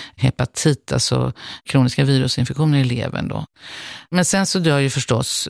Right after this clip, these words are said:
alkoholister av en massa annat, olyckor, de får dåliga tänder, då får de hjärt-kärlsjukdomar och allt möjligt, så att säga. Och inte minst att de är ute och slåss. Och de slåss ju inte bara hemma utan även ute.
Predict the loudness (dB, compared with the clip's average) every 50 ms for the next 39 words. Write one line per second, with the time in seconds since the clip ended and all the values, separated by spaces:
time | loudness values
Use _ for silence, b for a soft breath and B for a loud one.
0 | -6 -4 -2 0 0 0 0 0 2 2 2 0 -2 -2 -2 -2 0 0 0 2
1 | 2 4 4 2 2 0 -2 -2 0 0 0 0 0 0 -2 -4 -4 -2 -2 0
2 | 0 0 0 -2 -2 -2 -4 _ -8 -4 -2 -2 0 -2 -2 -4 -4 -2 0 0
3 | 0 2 2 0 0 0 -2 -2 -4 -4 -2 0 2 2 2 2 2 2 2 2
4 | 0 0 0 0 -2 -2 -2 0 0 0 2 2 0 0 2 0 0 0 -2 -4
5 | -2 -2 0 0 0 0 -2 -2 -4 -4 -4 -4 -4 -4 -2 -2 0 2 2 2
6 | 0 0 0 0 0 -2 -2 -2 -2 -2 -2 -4 -6 -10 -12 -10 -10 -8 -8 -8
7 | -6 -4 -2 -2 -2 -2 -4 -6 -8 _ -4 0 2 4 4 2 2 2 2 2
8 | 2 2 0 -2 -4 -4 -2 0 0 0 0 -2 -2 -4 -4 -4 -2 -4 -2 -2
9 | -4 -4 -4 -2 -2 -4 -4 -6 B B B B B B B B B B B 0
10 | 0 2 2 0 2 2 0 0 2 2 0 2 2 2 2 2 0 0 0 0
11 | 0 0 0 0 0 -2 -4 -6 -8 _ -8 -6 -6